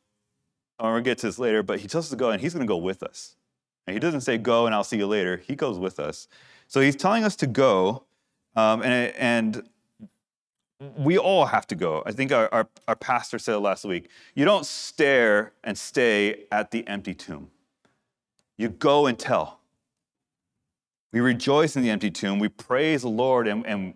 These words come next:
and we glorify God in the empty tomb, but we go and tell.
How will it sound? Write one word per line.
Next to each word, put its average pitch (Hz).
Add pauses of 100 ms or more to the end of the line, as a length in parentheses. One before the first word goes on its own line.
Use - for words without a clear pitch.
and 107
we 107
glorify 127
God 113
in 113
the 104
empty 95
tomb, 90 (360)
but 123
we 120
go 101
and 101
tell. 82